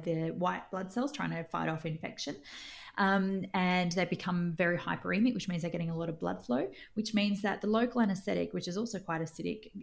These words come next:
it doesn't find itself in the correct P H environment to work, number one,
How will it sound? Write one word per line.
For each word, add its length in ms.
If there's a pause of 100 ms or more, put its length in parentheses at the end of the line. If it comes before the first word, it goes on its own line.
(280)
it 100 (220)
doesn't 480
find 260
itself 400
in 140
the 60
correct 520 (560)
P 140
H 200
environment 440
to 100
work, 420 (300)
number 200
one, 260